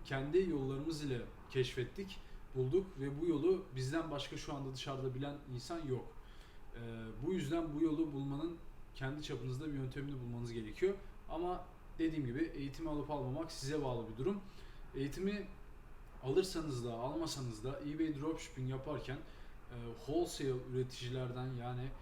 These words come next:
toptan satış yapan, ürün satan üreticilerden ilk gelen siparişlerinizi geçmek için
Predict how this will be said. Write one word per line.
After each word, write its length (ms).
toptan 380
satış 380
yapan, 280
ürün 260
satan 360
üreticilerden 720
ilk 260
gelen 260
siparişlerinizi 920
geçmek 400
için 240